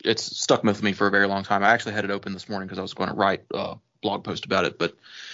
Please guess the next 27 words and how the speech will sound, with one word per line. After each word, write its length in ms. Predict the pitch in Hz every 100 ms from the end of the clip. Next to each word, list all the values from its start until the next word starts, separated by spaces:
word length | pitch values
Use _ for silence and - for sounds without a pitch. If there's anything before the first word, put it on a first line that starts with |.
| - -
uh, 400 | - 110 107 95
how 200 | 110 127
true, 440 | 120 131 117 107 -
uh, 260 | - 104 87 - _ _ _ _ _
uh, 180 | - -
it 120 | - 117
is, 220 | 101 85 _ -
uh, 260 | 101 90 - - -
how 160 | 123 123
true 320 | - 139 123
it 60 |
is 260 | 113 110 104
that 160 | 104 95
this, 340 | 113 110 -
which 160 | 107 104
is 80 | 101
our 120 | 104
first 320 | - 110 104
poem, 400 | - 104 101 95 - _ _ _
might 140 | 113 101
very 220 | 113 110
well 180 | 104 101
be 120 | 104
our 120 | 101
last 360 | 101 101 98 -
poem 300 | 101 95 98
too. 340 | 104 92 -